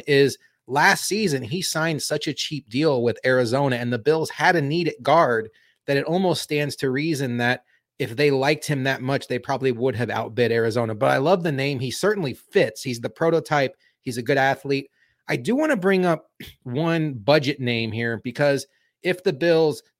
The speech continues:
don't go into the deep end of the pool at guard and they're trying to look for a budget option, David Edwards from the Rams, he played under Aaron Kromer. He's a guy that's familiar with the system.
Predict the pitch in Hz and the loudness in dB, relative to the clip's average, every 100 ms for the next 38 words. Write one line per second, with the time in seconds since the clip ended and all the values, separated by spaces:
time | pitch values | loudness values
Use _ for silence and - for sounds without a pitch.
0 | 113 160 214 262 127 135 120 117 117 139 | -2 4 4 2 0 0 2 0 -2 -6
1 | 123 123 120 117 117 139 143 139 120 117 | -4 -2 -2 -4 -6 -6 -4 -4 -4 -4
2 | - 123 113 110 120 113 117 127 123 - | -2 -2 -2 -2 -2 -2 -2 -4 -4 -4
3 | 151 160 139 117 120 107 113 113 110 107 | -4 -2 -2 -2 -6 -4 -4 -2 -2 -4
4 | - 113 104 _ _ - 110 165 214 240 | -6 -12 -12 _ _ -12 0 2 2 2
5 | 151 156 147 135 123 139 127 120 117 139 | 2 2 2 0 -2 -6 -4 -2 -2 0
6 | 131 110 - 113 - 143 160 165 - 147 | -2 -4 -8 -14 -6 -4 0 0 0 -2
7 | 139 135 - 135 131 131 120 _ _ - | -2 -2 -2 -2 0 -4 -6 _ _ -8
8 | 123 131 147 156 151 - 135 147 147 139 | -6 -2 0 0 -2 -6 -2 2 2 2
9 | 135 117 147 143 151 | -2 -6 -4 -4 -2